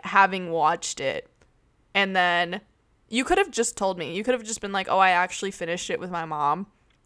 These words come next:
'Cause I also wanted to watch the show. Or if you didn't wanna, like, I don't know, if he didn't wanna, like, hurt my feelings, which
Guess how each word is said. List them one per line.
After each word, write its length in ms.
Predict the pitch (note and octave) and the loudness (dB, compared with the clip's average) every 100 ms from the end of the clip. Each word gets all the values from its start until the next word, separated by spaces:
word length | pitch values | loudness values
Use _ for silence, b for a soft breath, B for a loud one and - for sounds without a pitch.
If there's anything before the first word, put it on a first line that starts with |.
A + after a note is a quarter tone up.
| _ | _
'Cause 140 | - C#4 | -2 8
I 200 | C#4 D#4 | 10 12
also 500 | B3 D4 - F#3 F3 | 10 8 6 4 4
wanted 220 | F3+ F3 | 4 4
to 60 | E3+ | 2
watch 240 | F3 F3+ | 0 -2
the 80 | F#3 | -8
show. 340 | - F3+ E3+ - | -2 0 0 2
Or 320 | D#4 E4+ C#4+ | 8 10 10
if 220 | B3+ C#4 | 6 4
you 100 | B3+ | 0
didn't 320 | G#3+ A#3+ C#4 | 0 -2 -2
wanna, 280 | G3+ G#3 G#3+ | 0 2 2
like, 320 | F#3+ E3+ - b b - | 2 0 -2 b b 4
I 60 | |
don't 120 | C4 | 6
know, 240 | A3 F3+ F#3 | 8 6 4
if 140 | A3+ | 2
he 100 | B3+ | -2
didn't 180 | A#3+ C4 | -2 -2
wanna, 160 | B3 A#3 | 0 0
like, 160 | G3 | 0
hurt 240 | - G3+ - | -2 -4 -2
my 140 | G3+ | -4
feelings, 420 | F#3+ F3+ F3+ F#3+ | -6 -6 -6 -6
which 160 | G3 F#3+ | -8 -4